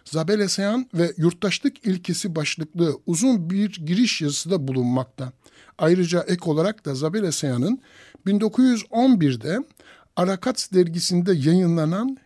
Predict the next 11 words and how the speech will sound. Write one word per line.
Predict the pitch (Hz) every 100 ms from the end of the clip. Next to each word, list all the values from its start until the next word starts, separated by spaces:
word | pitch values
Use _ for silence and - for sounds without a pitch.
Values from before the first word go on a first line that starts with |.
| _
Glikya | 135 185 247 - 180
Yetimhaneleri, | 147 156 160 151 147 143 127 123 117 113 _ _ _ -
Kişisel | 160 160 - 202 202
İzlenimler | 175 147 143 139 135 147 190 165
ve | 147 147 139
Hatıralar | - 147 - 143 131 131 113 - _ -
makalesi | 160 170 180 170 151 214
de | 202
yer | 170 170
almaktadır. | 143 123 120 - 110 110 - _ _ _ _ _ _ _ _ _ _ _ _ _ _ _ _ _
Ve | 151 175